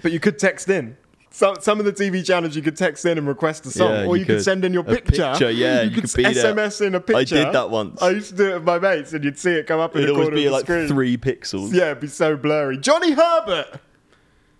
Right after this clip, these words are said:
Speaker 1: Yeah, that's right. I've got your attention now, haven't
Speaker 2: He
Speaker 1: I?
Speaker 2: came on our pod.
Speaker 1: Someone who's come on our show, been to our flat. This is a Johnny Herbert quote.
Speaker 2: Uh-oh.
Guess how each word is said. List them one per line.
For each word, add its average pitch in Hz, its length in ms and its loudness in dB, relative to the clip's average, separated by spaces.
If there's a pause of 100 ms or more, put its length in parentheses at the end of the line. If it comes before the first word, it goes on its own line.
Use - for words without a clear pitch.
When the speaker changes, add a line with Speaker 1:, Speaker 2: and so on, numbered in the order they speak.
(260)
Speaker 1:
Yeah, 127 340 -2
that's 135 200 -4
right. 120 200 0
I've 131 120 -6
got 131 140 0
your 117 120 -4
attention 139 440 -4
now, 139 220 0
haven't 139 180 -2
Speaker 2:
He 120 80 -4
Speaker 1:
I? - 40 2
Speaker 2:
came 110 100 0
on 98 80 -2
our 98 100 0
pod. 151 240 -2
Speaker 1:
Someone 151 300 -2
who's 147 100 -4
come 170 240 -2
on 170 80 0
our 160 140 -2
show, 147 260 -2
been 202 320 -2
to 196 180 -2
our 185 160 0
flat. 170 440 -4 (800)
This 139 180 -4
is 131 140 -6
a 135 100 -4
Johnny 151 360 -2
Herbert 139 420 -4
quote. 101 340 -8 (460)
Speaker 2:
Uh-oh. 92 340 -2